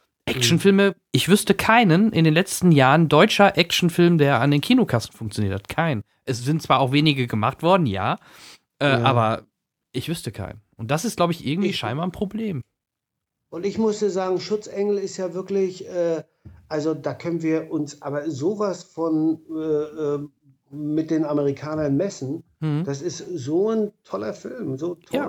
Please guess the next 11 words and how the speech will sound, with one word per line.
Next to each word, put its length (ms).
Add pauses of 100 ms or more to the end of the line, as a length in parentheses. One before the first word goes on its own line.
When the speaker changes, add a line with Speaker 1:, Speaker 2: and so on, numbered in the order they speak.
(120)
Speaker 1:
und 100
so 80
emotional 680
und 160
trotzdem 380
eben 140
auch 100
spannend 420
und 140
so. 140 (420)
Und 200